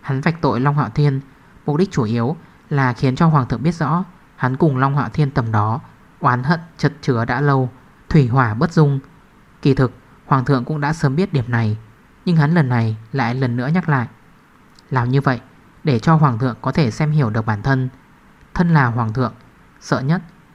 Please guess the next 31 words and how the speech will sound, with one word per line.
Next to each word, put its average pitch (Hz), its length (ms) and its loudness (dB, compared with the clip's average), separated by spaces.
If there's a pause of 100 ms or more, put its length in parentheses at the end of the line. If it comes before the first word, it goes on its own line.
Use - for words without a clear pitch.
chính 165 240 0
là 147 180 2
đoán 123 220 0
không 165 220 0
ra 151 340 2 (420)
trong 180 160 0
lòng 139 200 2
thần 120 180 -2
tử 117 240 2 (180)
đang 135 260 -4
suy 147 180 -2
nghĩ 135 180 -2
gì. 120 280 -2 (1800)
Hắn 135 320 0
làm 131 200 2
như 131 100 2
vậy 127 200 0 (500)
là 135 80 2
để 123 160 0
cho 160 160 2
hoàng 139 240 2
thượng 127 240 -2 (340)
cho 156 200 4
rằng 120 320 0 (180)
hắn 117 300 -4
rất 170 200 -2
chán 117 220 -4
ghét 156 120 0
Long 139 220 -2
Hạo 135 120 -2
Thiên, 135 300 0